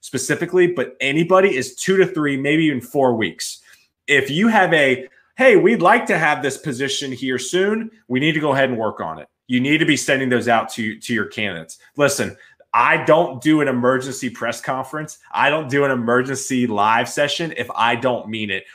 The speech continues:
Right now, we are getting inundated with job opportunities, but I will tell you this. I will also talk to you about this, right? Let's talk about fees.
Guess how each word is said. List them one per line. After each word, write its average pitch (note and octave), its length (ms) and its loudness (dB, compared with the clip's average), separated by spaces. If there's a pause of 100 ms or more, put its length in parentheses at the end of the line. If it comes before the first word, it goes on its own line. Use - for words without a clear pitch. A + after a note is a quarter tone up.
(120)
Right C#3 300 0
now, B2 460 0 (200)
we C#3+ 220 0
are D3+ 100 -2
getting C3 420 -2
inundated C#3 580 2
with A#2 220 -2
job A2+ 260 2
opportunities, F3+ 760 -2 (280)
but B2+ 120 0
I C3 120 4
will E3 160 4
tell D3+ 260 2
you C#3 180 0
this. A#2+ 300 2
I B2 60 2
will A#2+ 80 4
also C#3+ 400 2
talk - 340 0
to C3 60 0
you A#2+ 60 0
about A2 220 0
this, C3+ 280 0
right? C3 200 0
Let's B2 200 -6
talk C3+ 260 2
about B2+ 320 0
fees. - 380 -2